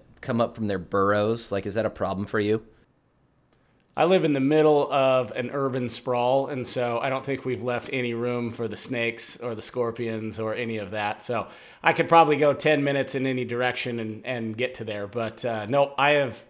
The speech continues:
Speaker 2: I've only seen one snake. It was a rattlesnake, and Nick, you'll love this. It was on the ninth hole of a golf course when my wife and I were going up to putt, and we heard it first and then saw it over on the side. So that's the only snake we've seen, and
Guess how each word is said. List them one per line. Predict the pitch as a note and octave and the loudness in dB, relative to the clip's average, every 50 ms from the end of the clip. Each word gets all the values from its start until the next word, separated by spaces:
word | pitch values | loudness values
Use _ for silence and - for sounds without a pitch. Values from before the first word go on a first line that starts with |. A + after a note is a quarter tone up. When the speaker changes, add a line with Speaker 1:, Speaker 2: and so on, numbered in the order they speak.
| _ _ - | _ _ -2
Speaker 2:
I've | - D3+ F3+ | 2 4 6
only | G3+ G3 F#3 | 6 6 6
seen | F3+ - - F3+ F3 E3+ E3 D#3+ D#3 C#3+ - - - _ _ _ _ _ _ _ _ _ _ _ | 4 4 2 4 4 6 6 4 2 0 -4 -8 -18 _ _ _ _ _ _ _ _ _ _ _
one | - A#2 A#2+ C3 D#3 E3+ F3 F3+ | -8 -4 2 2 4 4 4 4
snake. | D#3 - - C#3+ C3+ C3 C3+ C3+ C3 - | 2 0 -2 0 0 2 0 0 -2 -4
It | C3 | -6
was | C3 A2 A#2 | -4 -4 -4
a | A#2 | -2
rattlesnake, | A2+ B2+ C3+ C#3+ C#3 C#3 C#3 C3+ - - C3+ A#2+ A2+ A2 A2 A2 A2 - - - _ - | 0 2 4 4 4 4 2 0 0 -2 -2 -2 -2 -2 -2 -2 -4 -8 -16 -16 _ -12
and | - A2 A2+ A#2 A#2+ | -8 -6 -4 -2 -2
Nick, | B2+ B2 B2+ - | -2 -2 -2 -2
you'll | C3+ B2 A#2+ | -4 -2 -2
love | A#2+ A#2 A2+ F#2+ G2 | -2 -4 -4 -4 -2
this. | B2 B2+ A#2+ A2+ A2 - | 0 0 0 0 -2 -4
It | - - | -6 -6
was | B2 A#2+ A#2 A2 | -6 -6 -4 -2
on | A#2+ B2 B2 A#2 | -2 -2 -2 -2
the | A2+ A#2 | -4 -4
ninth | A#2+ B2 B2+ B2+ B2+ - | -2 0 0 -2 -2 -2
hole | - C3 C3 B2+ B2+ B2 A#2+ | -2 0 2 2 2 0 0
of | G#2 G#2 | -4 -6
a | G2+ | -6
golf | - A#2 A#2 A#2+ B2 B2 - | -2 -2 0 0 0 -2 -4
course | - A2 G2+ G#2 G#2 G#2 - - - - - - - _ _ - | -6 -4 -4 -4 -4 -6 -6 -10 -10 -14 -20 -20 -20 _ _ -8
when | A#2 A2+ A2 A2 G#2+ G#2+ | -4 -2 -2 -2 -2 -4
my | A2 A2 | -4 -2
wife | G#2+ A2+ A#2+ A#2 A#2 | 0 0 0 0 -2
and | B2+ A#2+ | -2 -2
I | A#2+ A#2 | -2 -2
were | A2 A2 G#2+ | -2 -4 -4
going | A#2+ A#2+ A#2 A#2 A#2 | -2 -2 -2 -2 -4
up | A2+ - | -6 -8
to | A#2 G#2+ | -10 -8
putt, | - B2+ A#2+ A2+ G#2+ G#2 - - | -2 0 2 2 2 0 -2 -6
and | A2+ A2 G#2 | -8 -8 -6
we | G#2+ A2 | -4 2
heard | G#2 D#3 F3+ F3 D#3+ | 4 6 6 6 6
it | - - | 4 0
first | - D3+ C#3 B2 A#2+ A#2 - - | -2 0 0 0 0 0 -4 -6
and | C3 A2 A#2 | -6 -4 -4
then | A2+ G#2+ | -4 -4
saw | A2 - C#3 B2+ A#2+ A#2+ A#2 | -4 0 2 2 2 2 2
it | A2+ | 0
over | A2+ A2 G#2 G#2+ | -2 -4 -4 -6
on | G#2 G2+ G2+ | -6 -6 -6
the | G2 | -8
side. | - A#2+ G#2+ G2+ G2 F#2+ F#2 | -6 -4 -4 -4 -4 -6 -8
So | - A2 G2+ F#2 - - - - _ - | -8 -8 -8 -8 -10 -16 -20 -20 _ -6
that's | - D#3 - | -4 -2 0
the | E3 D#3+ | 2 4
only | D3 C#3 B2 | 4 4 2
snake | - - C3+ B2+ B2 B2 | 0 -2 -2 -2 -2 -2
we've | A#2+ A#2 A#2 | -2 -4 -2
seen, | - - A2+ G#2 G#2+ A2 A2 | -4 -4 -4 -4 -4 -4 -4
and | G#2 G#2 G2+ | -4 -6 -10